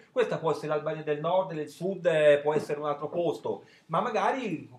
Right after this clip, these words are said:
co-, con i colori dei costumi tradizionali io posso stabilire dove, eh, questa, questa foto è stata scattata. Per questo mi serve anche la colorazione delle immagini, mi serve per,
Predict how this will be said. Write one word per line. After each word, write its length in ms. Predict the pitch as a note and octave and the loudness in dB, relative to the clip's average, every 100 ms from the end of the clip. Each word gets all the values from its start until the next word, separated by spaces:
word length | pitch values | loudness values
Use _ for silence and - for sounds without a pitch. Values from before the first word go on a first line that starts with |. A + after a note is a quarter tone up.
| - | -12
co-, 140 | E3+ | -12
con 140 | - F3 | -6 -8
i 60 | |
colori 400 | E3+ E3+ G#3+ G#3+ | -6 -2 8 8
dei 120 | D3+ C3+ | 6 -4
costumi 300 | C3+ G#3 F#3 | -6 -6 -6
tradizionali 760 | C#3+ D#3 E3 C#4+ D3 C3+ A3 - _ | -6 -4 0 2 2 0 -2 -8 _
io 220 | A3+ B3+ | 6 6
posso 340 | F#3+ F#3+ - E3+ | 8 6 4 -4
stabilire 840 | - F#3 B3+ A3 F3+ F3+ A3+ A3 | -2 -2 -2 -6 -4 2 2 2
dove, 640 | E3+ G3+ E3 B2 B2+ A2+ - _ | 6 8 8 6 0 0 -6 _
eh, 300 | - D3 G3 - - | -2 0 0 -4 -2
questa, 360 | C#3+ C#3 C3+ | -2 0 -2
questa 300 | C#3 C3 C3 | -2 -4 -4
foto 200 | - B2+ | -4 -8
è 20 | |
stata 200 | A#2 A#2+ | -6 -8
scattata. 560 | - A#2 A2+ A#2 G#2+ - - _ | -6 -8 -8 -8 -8 -10 -18 _
Per 240 | _ D3 C#3 | _ -2 4
questo 460 | G#3+ A#3 - - - | 8 8 6 -2 -8
mi 160 | C#3+ C3 | -8 -8
serve 480 | - D3+ C3+ B2 | -2 0 2 0
anche 200 | C3 B2 | -2 -2
la 120 | A#2+ G#2+ | -4 -4
colorazione 440 | A2+ A2+ G#2+ A2 | -4 -4 -6 -8
delle 140 | G#2+ | -8
immagini, 500 | G#2+ A2 G2 F#2+ F#2 - _ _ | -8 -10 -10 -10 -16 -20 _ _
mi 160 | - D3 | -10 -6
serve 420 | - B3 A3 G3 | 0 0 2 -2
per, 580 | - G#3 B3 B3 A3 - | 0 4 4 4 -2 -8